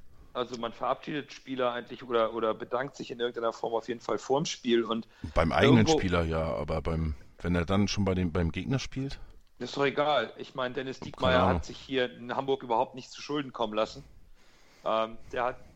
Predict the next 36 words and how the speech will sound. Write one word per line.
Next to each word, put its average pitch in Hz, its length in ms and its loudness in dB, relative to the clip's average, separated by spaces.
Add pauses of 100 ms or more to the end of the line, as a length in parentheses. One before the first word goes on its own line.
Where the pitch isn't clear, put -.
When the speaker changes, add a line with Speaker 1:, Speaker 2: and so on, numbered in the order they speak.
(200)
Speaker 1:
der 120 160 -2
war 120 500 -2 (100)
sozusagen 117 460 -2
der 120 80 0
längste, 117 840 -2
äh, 113 60 -6
Spieler 180 440 0
der 131 120 6
letzten 131 400 -2
Jahre 131 320 2
hier. 117 380 -6 (640)
Ähm, 127 300 -2 (380)
ist 135 180 -8
ein 139 60 -8
bekennender 151 540 2
H 131 160 2
S - 80 -4
Ver, 170 520 -6 (180)
ist - 200 -18
mir 135 80 -12
jetzt 135 240 -10
nicht 143 240 -14
negativ 135 540 0
aufgefallen 147 560 -2
mit 143 120 -6
irgendwelchen 127 560 -6
Geschichten. 147 560 -8 (460)
Ob 123 180 2
er 127 60 4
jetzt 127 200 2
der 131 80 -4
beste - 280 -2
Fußballer 131 500 0
war 131 120 4
oder 131 180 2
nicht, 131 340 -8